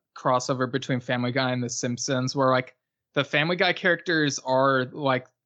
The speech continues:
the point of view characters, and so they feel more fully formed, whereas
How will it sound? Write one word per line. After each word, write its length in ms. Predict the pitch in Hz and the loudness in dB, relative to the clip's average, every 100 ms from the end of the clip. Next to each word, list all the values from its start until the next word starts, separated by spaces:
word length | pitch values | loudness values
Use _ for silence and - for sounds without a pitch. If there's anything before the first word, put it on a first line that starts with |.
| _ _ _ _ | _ _ _ _
the 260 | 139 131 127 | 0 2 0
point 400 | - - 135 143 | -4 -2 -2 -2
of 120 | 131 | -2
view 260 | 127 135 131 | 2 2 2
characters, 580 | - 120 117 131 123 127 | 0 -2 -2 -4 -2 -2
and 100 | 123 | -2
so 160 | 147 131 | 0 0
they 140 | 127 | 0
feel 280 | - 147 139 | 0 0 2
more 300 | 135 135 127 | 4 4 2
fully 380 | - 131 123 120 | 2 0 0 -2
formed, 540 | - 123 123 123 127 | -2 2 2 2 2
whereas 440 | 127 123 117 - | 2 2 -2 -6